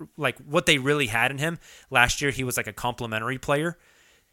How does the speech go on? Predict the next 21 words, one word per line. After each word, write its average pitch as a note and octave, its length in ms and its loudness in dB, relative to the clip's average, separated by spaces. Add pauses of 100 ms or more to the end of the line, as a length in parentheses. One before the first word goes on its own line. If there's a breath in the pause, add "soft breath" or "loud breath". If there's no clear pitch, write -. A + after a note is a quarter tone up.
(360 soft breath)
And C#3 80 2
I B2 80 4
think D3+ 420 0
they C3 260 2
are C3+ 80 4
surprised B2+ 540 2
at D3 80 -2
what D3+ 140 -4
they're D#3 120 2
seeing, E3+ 320 2
and C#3+ 100 0
I A#2+ 60 4
think C3+ 260 -2
they C3 140 0
are A#2 140 2
incredibly B2 480 -2
excited A2 480 0
at F2 80 -10
what G2+ 160 -12
they're F#2 100 -14
seeing. E2 300 -12